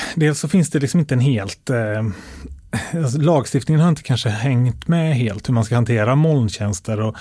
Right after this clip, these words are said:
information som tillhör kommunen och som kommunen ska säkra, men som f-,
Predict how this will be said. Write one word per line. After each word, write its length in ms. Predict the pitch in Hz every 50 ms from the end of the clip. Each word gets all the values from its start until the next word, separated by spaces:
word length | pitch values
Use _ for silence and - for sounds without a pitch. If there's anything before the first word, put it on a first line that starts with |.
| - - - -
information 760 | - 139 120 104 131 131 127 - - - 147 151 160 160 151 131
som 140 | - 143 120
tillhör 360 | - 139 123 117 120 117 113
kommunen 680 | - - 135 127 127 123 113 107 110 110 127 143 143
och 60 | 135 107
som 160 | 131 123 113
kommunen 440 | - 127 123 120 110 107 107 123 120
ska 120 | - 127
säkra, 540 | - - 170 147 117 95 - - 120 107 107
men 140 | 110 110 95
som 240 | 110 110 107 107 - - - - - - - _
f-, 100 | - -